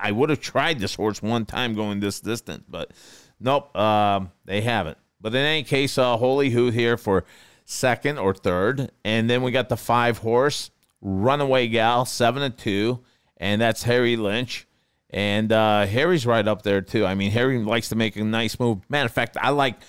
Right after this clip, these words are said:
Runaway Gal over the three. So we got the, uh, five horse right now being my second choice. Moved up on,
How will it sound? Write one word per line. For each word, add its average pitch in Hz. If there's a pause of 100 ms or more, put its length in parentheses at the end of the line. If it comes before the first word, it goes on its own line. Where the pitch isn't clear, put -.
(200)
Runaway 143
Gal 120 (240)
over 127
the 117
three. 104
So 107
we 117
got 131
the, 101 (400)
uh, 113
five 135
horse 135
right 123
now 127 (200)
being 127
my 117
second 120
choice. 90 (120)
Moved 117
up 135
on, 123